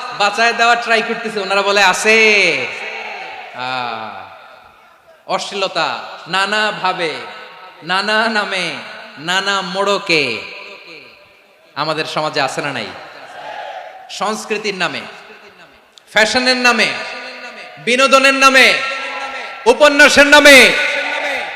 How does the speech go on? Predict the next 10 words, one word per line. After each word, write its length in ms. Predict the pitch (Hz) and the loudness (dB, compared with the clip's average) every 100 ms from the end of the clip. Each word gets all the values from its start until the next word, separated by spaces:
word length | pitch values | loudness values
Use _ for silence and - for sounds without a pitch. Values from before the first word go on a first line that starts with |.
| - | -2
কনসার্টের 640 | 247 302 269 302 320 311 294 | 2 2 4 8 8 10 8
নামে 540 | 285 262 262 214 185 - - - - - - - - - - - - - | 10 8 8 8 6 2 -2 -4 -4 -4 -4 -4 -6 -8 -10 -12 -14 -8
অশ্লীলতা 460 | 180 - 196 190 180 | -8 -4 -4 -2 -2
আছে 160 | 165 | -2
না 80 | 190 | -4
নাই? 160 | 175 160 - - - - - - - - - - - - | -4 -6 -10 -20 -20 -18 -14 -12 -12 -12 -14 -18 -18 -16
আপনি 160 | 185 | -10
দেখেছেন 420 | 165 185 220 226 | -4 -2 -2 -4
কনসার্টগুলোর 540 | 180 180 196 185 185 185 | -6 -8 -6 -6 -4 -4
অবস্থা? 400 | 175 175 196 | -4 -6 -6